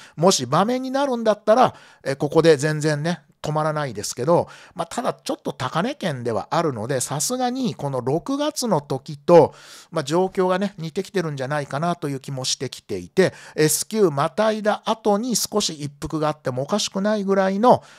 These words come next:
まあ、さすが、ちょっとね、やりすぎ感はあるかなと見ています。はい、あと世界の株価を見ると、まあ、ヨーロッパは横ばい、ニューヨークも今日は横ばい。まあ、でも、エスピー五百がプラスの零点一五で、ナスダック百がプラスの零点三五ですから、まあまあまあ、あの、恐怖指数、ビックスもちょっと上がってるんですけど、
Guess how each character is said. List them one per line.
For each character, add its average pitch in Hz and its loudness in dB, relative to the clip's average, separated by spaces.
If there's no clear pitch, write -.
ま 185 0
あ、 - 4
さ 160 0
す 220 -4
が、 247 -16
ち 185 -2
ょ 226 6
っ 226 -14
と 131 -4
ね、 143 -4
や 139 0
り 160 -4
す 165 -4
ぎ 160 -8
感 151 -4
は 214 2
あ 175 4
る 147 -4
か 110 -8
な 123 -4
と 95 -12
見 98 -14
て 87 -10
い 80 -14
ま 156 0
す。 - -10
は 185 10
い、 - 6
あ 262 6
と 370 2
世 196 -2
界 202 2
の 147 -2
株 139 -4
価 139 -2
を 131 -2
見 143 -4
る 127 -6
と、 185 6
ま 180 2
あ、 160 0
ヨ 214 6
ー - 4
ロ 302 2
ッ - -10
パ 165 4
は 107 4
横 117 -4
ば 107 -2
い、 98 -10
ニ 175 -2
ュ 233 2
ー - 0
ヨ 254 2
ー - -16
ク 190 -2
も - -2
今 123 4
日 - 4
は 147 4
横 110 -4
ば 104 -6
い。 - -16
ま 208 2
あ、 175 -2
で 240 2
も、 185 2
エ 190 6
ス - 0
ピ 196 0
ー - 0
五 175 6
百 180 -2
が 151 -2
プ 160 -4
ラ 165 0
ス 180 -6
の 165 -2
零 160 -2
点 110 -8
一 135 -10
五 131 0
で、 135 0
ナ 180 0
ス 247 -4
ダ 175 2
ッ 139 -4
ク 127 -12
百 120 -6
が 135 -4
プ - -4
ラ 175 -2
ス 170 -8
の 170 -4
零 170 -2
点 98 -12
三 156 -6
五 175 -2
で 98 -8
す - -10
か 110 -4
ら、 135 2
ま 254 6
あ 190 4
ま 190 8
あ 147 6
ま 147 4
あ、 147 0
あ 143 2
の、 143 -4
恐 226 0
怖 - -6
指 254 -2
数、 113 -6
ビ 143 -10
ッ 143 -16
ク 214 -4
ス 220 -2
も 254 -4
ち 277 -8
ょ - -
っ - -8
と 135 -4
上 135 0
が 185 -2
っ 185 -2
て - -4
る 220 0
ん 151 -6
で 90 -8
す - -12
け 92 -10
ど、 143 6